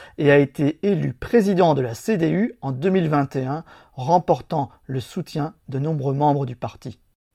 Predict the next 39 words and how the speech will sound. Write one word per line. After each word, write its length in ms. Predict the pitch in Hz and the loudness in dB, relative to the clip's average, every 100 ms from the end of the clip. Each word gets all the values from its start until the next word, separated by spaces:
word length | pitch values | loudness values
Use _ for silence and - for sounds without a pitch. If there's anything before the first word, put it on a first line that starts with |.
| 135 | -2
Dès 220 | 139 233 | 4 6
son 220 | - 208 | 4 0
élection 340 | 190 180 - 175 | 2 2 2 2
à 20 | |
la 120 | 156 | 2
tête 240 | - 185 | 4 0
de 80 | 147 | 2
la 100 | 139 | 0
C 180 | - 180 | 0 -4
D 200 | 156 165 | 0 0
U, 240 | 240 302 - | 0 -2 -4
il 160 | 175 170 | 0 4
avait 200 | 165 220 | 4 4
annoncé 380 | 214 196 - 190 | 2 0 -4 -2
un 120 | 139 | -2
renversement 680 | 151 214 214 - 175 147 | 0 2 0 -2 -6 -4
complet 420 | 143 214 190 233 208 | -4 -6 -4 0 0
de 60 | |
la 80 | 143 | 0
généreuse 600 | 135 202 202 185 233 - | 0 0 2 2 0 -2
politique 380 | 185 175 - 151 | -4 -6 -6 -2
d'accueil 500 | 151 - 190 202 196 | -2 -2 -2 -2 -2
héritée 400 | 160 156 - 190 | -2 -4 -4 -4
d'Angela 400 | 165 151 151 151 | -2 -4 -2 -2
Merkel. 580 | 147 135 - 131 120 113 _ - - - | -2 -6 -8 -10 -10 -16 _ -20 -20 -6
Une 160 | 180 190 | 2 4
revanche 640 | 175 214 185 226 240 - | 6 6 6 4 2 0
en 60 | 185 | -4
quelque 300 | 175 - 160 | -4 -2 -4
sorte 360 | - 202 - | -2 -4 -4
face 300 | - 160 - | -8 -6 -4
à 60 | 156 | -8
celle 260 | - 190 | -4 -4
qui 120 | - 151 | -4 -4
l'écarta 520 | 208 - 160 - 160 | -2 -2 -4 -4 -4
en 80 | 135 | -2
deux 140 | 185 | -4
mille 220 | 175 156 | -4 -4
deux 200 | 143 165 | -4 -6